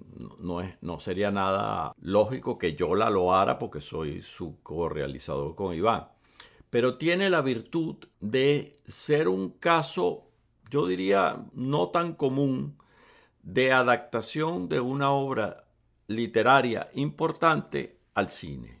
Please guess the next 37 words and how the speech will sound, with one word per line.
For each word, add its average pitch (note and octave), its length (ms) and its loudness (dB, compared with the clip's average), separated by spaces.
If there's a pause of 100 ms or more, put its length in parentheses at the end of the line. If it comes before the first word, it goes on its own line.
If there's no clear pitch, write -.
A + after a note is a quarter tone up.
(120)
Eso C3+ 400 0
no D#3+ 160 0
es D3+ 60 0
nada D3 240 2
fácil, F#2+ 520 -4
sobre F2 300 -6
todo A#2 160 -4
una C#3+ 240 0
novela C3+ 460 2
como G#2 300 -4
País E2+ 220 -6
Portátil, A#2+ 640 -6
que G#2+ 100 -6
es F#2 60 -4
una A#2+ 200 -4
novela G2+ 300 -4
muy, E3+ 520 0
muy D3+ 280 -2
compleja F2 640 -4 (640)
y G2 100 -10
que A2+ 120 0
a G2+ 40 0
nosotros G2 380 -6
nos D3+ 140 -2
llevó A#2+ 580 0 (300)
más G#2+ 280 -4
de D3 80 -4
un C#3+ 160 -2
año C3 600 0
hacer G2 380 -6
la A#2 120 2
adaptación F2+ 440 -4
cinematográfica. G2+ 920 -6 (480)
Y A#2 100 -2
lo B2+ 140 4
más D#3+ 180 6
importante D3+ 880 4